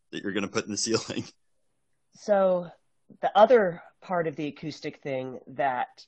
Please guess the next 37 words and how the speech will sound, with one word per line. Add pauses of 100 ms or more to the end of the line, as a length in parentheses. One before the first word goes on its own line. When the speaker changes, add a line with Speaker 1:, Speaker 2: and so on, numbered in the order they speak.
Speaker 2:
I
found
really
interesting
was
the
whole (480)
repurposed
building
aesthetic. (480)
And (160)
that's
something
I
remember
in
the
nineties
when
that
first (420)
started
being
popular.
I
really
loved
it
because
it
was
so
different.
And
that's
when
people